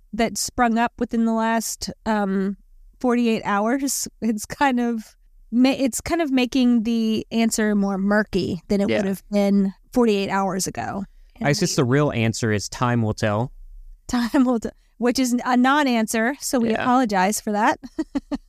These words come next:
Speaker 2: Yep. Do you have a fun question?
Speaker 1: Um, I do have a fun question. Um, do you want this to be the last question?
Speaker 2: Uh, I think I have one more geopolitical question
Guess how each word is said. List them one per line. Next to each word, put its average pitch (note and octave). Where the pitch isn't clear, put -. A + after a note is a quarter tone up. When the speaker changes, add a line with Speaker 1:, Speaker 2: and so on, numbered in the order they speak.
Speaker 2:
Yep. B2
Do C#3
you D3+
have C#3+
a C#3+
fun D3+
question? D#3
Speaker 1:
Um, A3
I A3+
do D4
have G#3+
a G#3+
fun G#3+
question. F#3+
Um, F3
do A3+
you A#3
want C4
this D#4
to C4+
be C#4+
the A#3
last G#3+
question? F#4+
Speaker 2:
Uh, D#3
I C#3+
think G#3
I G3
have F#3
one D3+
more D3
geopolitical B2+
question D3+